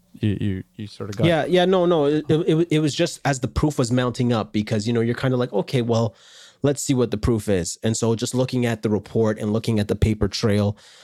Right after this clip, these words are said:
Speaker 2: um, the text trail, the picture trail, the, the forensic data guys.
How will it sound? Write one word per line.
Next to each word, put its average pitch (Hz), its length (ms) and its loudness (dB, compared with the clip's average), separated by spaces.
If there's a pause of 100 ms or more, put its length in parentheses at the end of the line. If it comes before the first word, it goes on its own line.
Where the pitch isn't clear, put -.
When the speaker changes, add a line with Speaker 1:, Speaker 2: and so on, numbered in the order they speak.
(180)
Speaker 2:
um, 98 140 0
the 98 80 0
text - 420 -2
trail, 110 320 0
the 101 140 -2
picture 117 320 0
trail, 117 360 0
the, 110 140 0
the 113 220 -2
forensic 113 640 0
data 113 300 2
guys. 113 640 0